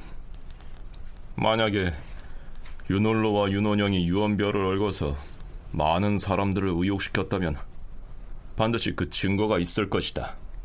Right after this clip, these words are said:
만약 그런 형적이 드러난다면 아무리 왕실의 지친이랄지라도 어찌 다스리지 않겠는가. 허나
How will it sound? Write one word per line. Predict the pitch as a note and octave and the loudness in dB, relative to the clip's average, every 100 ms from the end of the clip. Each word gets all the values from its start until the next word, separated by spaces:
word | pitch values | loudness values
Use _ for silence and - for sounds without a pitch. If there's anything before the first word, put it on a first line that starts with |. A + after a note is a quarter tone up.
| - - - - - - - - - - - - - - - | -10 -10 -10 -10 -10 -10 -10 -8 -8 -8 -8 -8 -8 -8 2
만약 | F#2+ A2+ A2+ | 4 4 4
그런 | - A2+ A2 | 2 2 2
형적이 | F#2+ G#2+ G#2 G#2+ | 2 2 4 2
드러난다면 | F2+ G2+ G#2+ G#2+ G#2+ G#2+ F2+ D2 - - - - - - - | 2 2 4 4 4 4 2 0 -6 -8 -8 -8 -8 -10 2
아무리 | A2 B2+ A#2+ | 4 6 4
왕실의 | F2 F#2+ G#2 A2+ G#2 | 4 4 4 2 2
지친이랄지라도 | G#2 F2+ - G#2+ G2+ - G2 F2 F#2+ | 0 -2 0 2 2 2 0 2 2
어찌 | B2 B2+ | 2 0
다스리지 | - G2 A#2+ A2 | 0 0 0 2
않겠는가. | G#2+ F2+ E2+ C#2 C2+ - - - - - - - - - - - - - | 0 0 0 0 -2 -6 -6 -8 -8 -8 -8 -10 -10 -12 -12 -10 -10 0
허나 | G2+ F#2 F2+ | 2 4 0